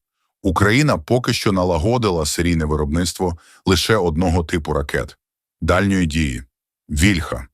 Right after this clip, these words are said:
Випущено першу партію на замовлення дві тисячі дев'ятнадцятого року. Але треба продовжувати роботу. Що стосується нового широкомасштабного наступу російських агресів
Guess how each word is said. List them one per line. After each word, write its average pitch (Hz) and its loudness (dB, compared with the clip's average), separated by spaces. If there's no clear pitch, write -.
Випущено 101 0
першу 101 0
партію 101 0
на 82 0
замовлення 82 0
дві 76 0
тисячі 82 -4
дев'ятнадцятого 78 0
року. 65 -4
Але 90 4
треба 101 0
продовжувати 85 0
роботу. 67 -4
Що - 0
стосується 123 0
нового 92 0
широкомасштабного 87 0
наступу 80 -2
російських 76 -4
агресів 76 -2